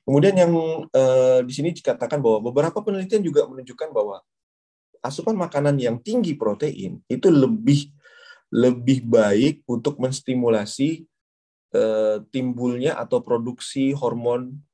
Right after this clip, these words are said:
kenyang, ya, seperti, eh, disebut dengan glukagon like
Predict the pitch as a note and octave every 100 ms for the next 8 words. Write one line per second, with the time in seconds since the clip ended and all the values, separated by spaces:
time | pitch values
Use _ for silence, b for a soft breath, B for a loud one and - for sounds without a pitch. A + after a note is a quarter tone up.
0 | _ B2+ B2+ A2+ F#2+ - _ _ _ _
1 | _ - A2 A2+ B2+ - G#2 B2 B2 B2
2 | B B B - G#2 G2+ G2 G2 G2 G2+
3 | A2 B2 G#2+ G#2+ G#2+ A2 G#2+ G2+ G2+ A#2+
4 | A2+ G#2